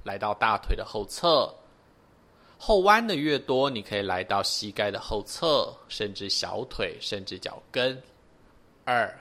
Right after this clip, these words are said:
左手放在左耳朵的旁边，骨盆沉下去。二，一，好，吸气赶快回来，吐气手放回前面的地板，身体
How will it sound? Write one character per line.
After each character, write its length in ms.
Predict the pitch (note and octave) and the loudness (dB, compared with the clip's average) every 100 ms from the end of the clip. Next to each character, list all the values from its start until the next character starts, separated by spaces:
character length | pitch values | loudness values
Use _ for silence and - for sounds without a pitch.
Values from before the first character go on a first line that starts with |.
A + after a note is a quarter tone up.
| - | -14
左 300 | - A#2+ D#3 | -2 2 4
手 180 | F#3+ A2+ G2 | 4 2 2
放 160 | A#2+ | -2
在 160 | A2+ A2 | 0 0
左 180 | - G2+ | 0 -2
耳 220 | G#2+ F#2+ | 0 0
朵 180 | - G2+ | -4 -6
的 140 | F#2+ | -6
旁 300 | - F#2 F#2 | -8 -12 -8
边， 340 | A2+ B2+ C#3+ D#3 - _ - | -2 0 0 -6 -20 _ -14
骨 140 | G2+ | -6
盆 200 | - F#2 F#2+ | -2 -2 -2
沉 340 | - F#2+ G2+ | -6 -8 -8
下 240 | D3+ C3 | -4 -2
去。 320 | G#2 - G#2+ - _ _ _ _ _ _ _ - | -4 -6 -8 -10 _ _ _ _ _ _ _ -2
二， 320 | B2 A2 F#2+ - _ _ - - - - - - _ _ _ _ _ _ _ _ _ | 2 2 0 -6 _ _ -20 -20 -18 -18 -20 -20 _ _ _ _ _ _ _ _ _
一， 240 | C#3+ F#3+ F#3+ | -4 -4 -4
好， 180 | - F#2+ - | -6 -6 -6
吸 160 | A#2 | -8
气 120 | - | -10
赶 220 | A#2 G2+ - | -8 -8 -8
快 220 | A#2+ G#2+ | -6 -6
回 180 | A2 G#2+ | -6 -2
来， 340 | A2 B2 E3 - - - - - | 0 0 0 -6 -20 -20 -20 -18
吐 180 | - A3+ | -8 -6
气 240 | - F#3+ | -2 -2
手 320 | - - G2 - | -2 -2 -4 -4
放 240 | B2 A2 G#2+ | -4 -4 -4
回 180 | F#2+ | -6
前 260 | - - G2+ | -4 -6 -6
面 180 | G#2+ G#2 | -6 -6
的 120 | G2+ | -6
地 220 | C3+ D#3+ | -4 -2
板， 260 | - F#2+ - | 0 -2 -2
身 420 | - - D#3+ F3 F3 | -6 0 0 0 -4
体 240 | - | -4